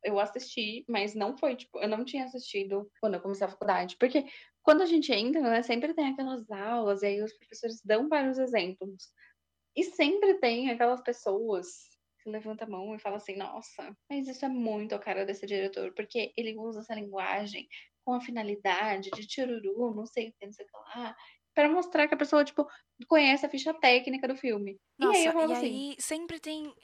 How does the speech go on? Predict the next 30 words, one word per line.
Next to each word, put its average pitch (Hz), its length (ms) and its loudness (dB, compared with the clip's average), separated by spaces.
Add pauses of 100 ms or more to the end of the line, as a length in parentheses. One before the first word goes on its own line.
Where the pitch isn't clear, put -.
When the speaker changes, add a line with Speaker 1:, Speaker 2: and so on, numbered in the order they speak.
Speaker 2:
sempre, 466 420 -4
a 403 60 -2
maioria, 427 480 0
né, 254 340 -4
das 233 200 -6
pessoas, 262 840 -4 (220)
é, 233 500 6
levan-, 226 500 6
que 254 120 2
levanta 240 440 6
a 254 40 6
mão 247 180 4
são 269 200 2
aquela, 240 400 0
aquele 214 260 -2
povo 190 220 2
chato 220 480 6
que - 140 -10
quer 202 280 6
ser 190 160 -2
coach 226 420 2
em 190 60 -8
tudo. 214 340 -2
Gente, 208 580 0
não 359 180 6
precisa, 240 460 4
entendeu? 196 440 -2
Speaker 1:
Sim. 285 500 -2
Speaker 2:
Não 320 400 2
precisa. 262 800 0